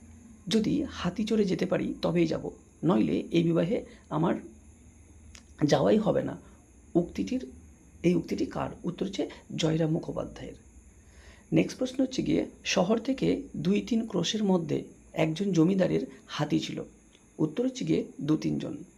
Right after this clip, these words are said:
মানে কতজন জমিদারের হাতি ছিল? দু তিনজন। নেক্সট প্রশ্ন হচ্ছে গিয়ে হাতির সন্ধানে যাওয়া লোকটির,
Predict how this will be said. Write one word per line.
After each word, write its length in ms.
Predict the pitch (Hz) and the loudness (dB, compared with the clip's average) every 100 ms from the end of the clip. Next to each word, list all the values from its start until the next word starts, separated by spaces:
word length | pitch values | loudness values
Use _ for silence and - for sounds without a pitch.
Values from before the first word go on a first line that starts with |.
| - | -4
মানে 120 | 160 | -4
কতজন 360 | 160 151 165 165 | -2 -2 0 0
জমিদারের 360 | 151 147 165 - | 0 -2 -4 -4
হাতি 240 | - - | -6 -8
ছিল? 200 | - - - | -10 -12 -10
দু 100 | - | -8
তিনজন। 360 | - 71 64 - - - - - - | -6 -6 -6 -10 -14 -20 -20 -8 2
নেক্সট 260 | 160 - | 2 2
প্রশ্ন 260 | - - 269 | -6 -4 -2
হচ্ছে 200 | 269 202 | -2 -4
গিয়ে 260 | 147 - - - - - | -4 -4 -6 -14 -20 -14
হাতির 320 | - 165 220 | -4 0 0
সন্ধানে 540 | 214 233 220 208 156 - - - - - - | 2 2 4 4 4 0 -8 -20 -20 -16 -2
যাওয়া 240 | 185 190 | 2 4
লোকটির, 540 | 165 160 - 214 156 | 6 4 0 0 2